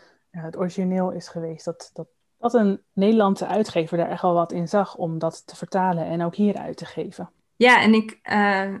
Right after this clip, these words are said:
Speaker 2: ik ben er dus een klein beetje ingedoken. Eh, m-, heel minimaal, maar een beetje. En, ehm, wat, eh, wat mijn, mijn research mij heeft opgeleverd, is dat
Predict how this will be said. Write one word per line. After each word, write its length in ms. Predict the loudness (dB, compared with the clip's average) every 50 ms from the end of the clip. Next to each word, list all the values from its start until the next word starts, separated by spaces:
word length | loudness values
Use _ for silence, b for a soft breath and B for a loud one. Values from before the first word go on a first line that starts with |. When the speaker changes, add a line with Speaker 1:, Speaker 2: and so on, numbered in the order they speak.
| -14 _
Speaker 2:
ik 180 | -10 -10 -8 -4
ben 160 | -2 0 0
er 140 | 0 2 0
dus 140 | 0 0
een 100 | 0 -2
klein 220 | -4 -2 -2 0 0
beetje 300 | 0 0 -2 -6 -6 -4
ingedoken. 880 | -2 0 0 -2 -2 -8 -10 -10 -10 -10 -10 -10 -10 -8 -8 -10 -12 -16 _ _ _ _ _ _
Eh, 400 | -10 -10 -8 -8 -8 -10 -12 -14 -14 -10
m-, 140 | -8 -8 -8 -8 -10 -14 -16 -12 -6
heel 340 | -4 -2 -2 -2 -2 -6 -6 -2
minimaal, 640 | 0 0 2 2 0 -2 -4 -4 -4 -4 -6 -8 -14 -20 _ -6
maar 140 | -2 0 0
een 60 | 0
beetje. 420 | 0 -2 -4 -4 -4 -6 -8 -8 -8 B B B B B B B B B B B B
En, 500 | 2 6 6 8 8 8 6 4 2 -2 _ _
ehm, 680 | -2 2 4 4 6 6 6 6 4 4 2 0 -4 -6 -6
wat, 360 | -6 -2 0 0 0 0 -2 -8
eh, 760 | -12 -12 -12 -12 -12 -12 -16 -18 _ -16 -16 -16 -16 -18 -20 _ _ _ _ _ _ _ _ -6
wat 220 | -2 -2 0 2
mijn, 280 | 2 4 6 4 4 4
mijn 200 | 2 0 0 0
research 460 | 0 0 0 0 0 -2 -2 -2 -4
mij 100 | -4 -2
heeft 160 | -2 -4 -6
opgeleverd, 480 | -8 -8 -4 0 2 2 2 2 0 -6
is 100 | -8 -4
dat 300 | -2 -2 -2 -2 -6 B